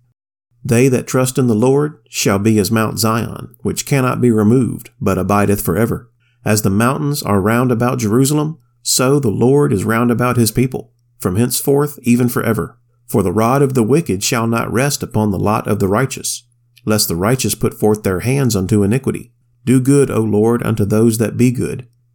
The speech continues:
and to them that are upright in their hearts. As for such as turn aside unto their crooked ways,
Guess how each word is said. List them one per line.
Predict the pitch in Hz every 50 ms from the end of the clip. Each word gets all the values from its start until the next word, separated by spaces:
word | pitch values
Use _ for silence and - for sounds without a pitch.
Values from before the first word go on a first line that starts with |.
| _ -
and | 98 92 -
to | 95 90
them | 101 117 131 135 120
that | 117 113 117
are | 107 -
upright | - 135 139 - 104 95 - -
in | 98 98 104
their | 104 101
hearts. | 107 113 123 - - - - - - _ _ _ _ _ _ _ _
As | - 101 110 107 -
for | - 104
such | 98 - 120 123 123 -
as | 104 - -
turn | 127 120 113
aside | 110 104 - - 113 110 113 117 120 117
unto | 113 107 113 104
their | 107 98
crooked | 92 - 127 123 - 101 107
ways, | 107 113 123 135 139 139 147 -